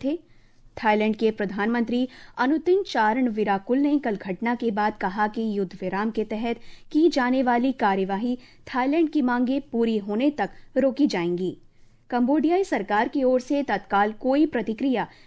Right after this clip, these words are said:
नहीं आई है। थाईलैंड पहले भी कंबोडिया पर युद्ध विराम का उल्लंघन करते हुए नई बारूदी सुरंगें बिछाने का आरोप लगा चुका है। हालांकि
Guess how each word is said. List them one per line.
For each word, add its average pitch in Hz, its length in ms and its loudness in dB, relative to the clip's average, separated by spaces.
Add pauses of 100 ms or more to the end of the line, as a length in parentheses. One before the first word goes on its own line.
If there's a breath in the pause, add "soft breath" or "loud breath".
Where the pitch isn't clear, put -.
(120)
नहीं 277 360 2
आई 185 160 0
है। 165 340 -10 (280 soft breath)
थाईलैंड 220 340 2
पहले 208 380 -2
भी 277 220 2 (200 loud breath)
कंबोडिया 269 520 2
पर 311 200 -2
युद्ध 208 260 0
विराम 208 360 0
का 247 160 0
उल्लंघन 208 520 -2
करते 202 360 -4
हुए 277 240 0 (300 loud breath)
नई 285 340 2
बारूदी 220 460 0
सुरंगें 208 520 -2
बिछाने 202 480 -4
का 240 180 -2
आरोप 240 440 -2
लगा 202 240 -2
चुका 190 300 -6
है। 180 280 -6 (340 loud breath)
हालांकि 349 380 2